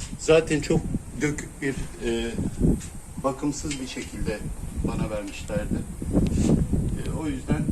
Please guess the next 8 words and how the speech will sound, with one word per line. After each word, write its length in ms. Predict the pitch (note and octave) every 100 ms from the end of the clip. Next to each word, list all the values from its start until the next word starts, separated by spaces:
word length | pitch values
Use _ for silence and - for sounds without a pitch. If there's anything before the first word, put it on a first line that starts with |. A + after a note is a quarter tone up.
| -
bugün 260 | C#3 C#3 - - - - - - - - - - -
emme 180 | C#3+ D3+
manifoldunu 680 | C#3+ C3+ - C3 B2+ A#2+ A#2+
söküp 280 | C#3 C3 - - - -
altındaki 640 | C3+ C3 - C3+ B2+ - D3+ - -
bujileri 580 | C3+ C3 B2+ - C3 -
kontrol 300 | B2+ - B2 G#2+
edeceğim. 260 | - C3